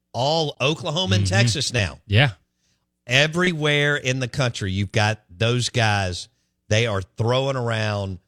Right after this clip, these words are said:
Speaker 1: big weights today. There's a lot of yelling, grunting.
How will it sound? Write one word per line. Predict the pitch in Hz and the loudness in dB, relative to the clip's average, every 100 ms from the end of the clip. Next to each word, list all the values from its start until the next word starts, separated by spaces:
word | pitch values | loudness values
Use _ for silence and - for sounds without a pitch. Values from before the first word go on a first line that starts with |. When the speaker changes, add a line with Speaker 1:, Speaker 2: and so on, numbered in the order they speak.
| _ _ - - | _ _ -20 -2
Speaker 1:
big | 123 139 143 | 2 2 2
weights | 120 104 92 101 - - - _ _ _ _ _ _ | 2 2 2 -2 -10 -14 -16 _ _ _ _ _ _
today. | - 131 127 98 90 92 | 2 4 4 2 0 -2
There's | 98 107 | -2 -2
a | |
lot | 95 95 107 123 131 139 143 143 | -4 -2 0 2 2 2 0 -2
of | 139 | -4
yelling, | 110 107 123 123 135 139 139 127 90 | -6 -2 0 0 -2 -4 -6 -12 -12
grunting. | 101 113 131 135 135 131 123 | -4 0 0 -2 -2 -2 -4